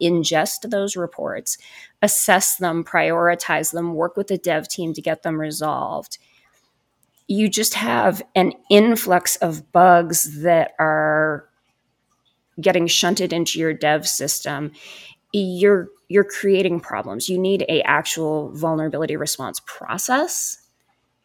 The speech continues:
before you throw a bug bounty into the mix. Otherwise, you know, one of the, um,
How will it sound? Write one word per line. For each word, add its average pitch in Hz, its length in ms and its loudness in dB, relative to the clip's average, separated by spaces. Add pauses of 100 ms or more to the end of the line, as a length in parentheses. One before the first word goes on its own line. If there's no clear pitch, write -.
(240)
before 180 420 2
you 180 160 2
throw 160 300 0
a 147 60 0
bug 151 220 -2
bounty 147 500 -6
into 156 300 -4
the 143 120 -8
mix. 131 440 -8
Otherwise, 160 640 -2 (140)
you 175 80 -2
know, 170 100 0
one 196 180 2
of 202 100 2
the, 165 360 6
um, 147 380 -2